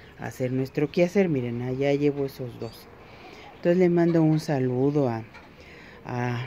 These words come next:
mi amiga Rocío Guzmán, que como les digo, siempre me,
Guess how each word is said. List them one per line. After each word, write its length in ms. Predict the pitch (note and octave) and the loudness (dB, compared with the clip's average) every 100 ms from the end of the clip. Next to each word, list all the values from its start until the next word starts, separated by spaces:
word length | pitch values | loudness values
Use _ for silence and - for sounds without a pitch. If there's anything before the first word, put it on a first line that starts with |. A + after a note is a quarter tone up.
| B2 | -6
mi 200 | C#3 B2 | -4 -2
amiga 600 | B2 B2+ C#3 C#3+ B2+ A#2+ - C3 | 0 0 0 2 0 -4 -10 -10
Rocío 360 | B2+ A#2+ - C3 | -8 -8 -6 -4
Guzmán, 640 | C3 C3 B2+ B2 C3 D3 | -4 -4 -4 -2 0 -2
que 100 | C#3+ | -4
como 240 | C3 B2+ A#2+ | -10 -6 -6
les 180 | A#2+ A#2+ | -4 -4
digo, 220 | C3 C#3 | -4 -4
siempre 460 | - B2+ B2 C3 | -4 -6 -4 -4
me, 240 | B2 G#2 | -4 -8